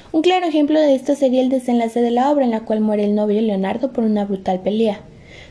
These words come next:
De igual manera, cuando el novio le comenta a la madre que desposará a la novia y recuerda que esa mujer estuvo con un hombre, miembro de la familia que mató a su esposo e hijo, le trae indignación y tristeza. De igual manera, pero no menos importante, cuando la novia deja al novio para huir con Leonardo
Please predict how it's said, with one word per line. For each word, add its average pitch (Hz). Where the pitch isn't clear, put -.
De 269
igual 269
manera, 285
cuando 240
el 240
novio 311
le 359
comenta 233
a -
la 220
madre 214
que 220
desposará 208
a 220
la 240
novia 247
y 262
recuerda 254
que 240
esa 233
mujer 233
estuvo 226
con 220
un 208
hombre, 220
miembro 254
de 269
la 240
familia 220
que 226
mató 208
a 202
su 214
esposo 208
e 214
hijo, 208
le 226
trae 214
indignación 208
y 247
tristeza. 202
De 226
igual 226
manera, 254
pero 208
no 208
menos 226
importante, 240
cuando 269
la 302
novia 320
deja 285
al 247
novio 254
para 220
huir 208
con 208
Leonardo 208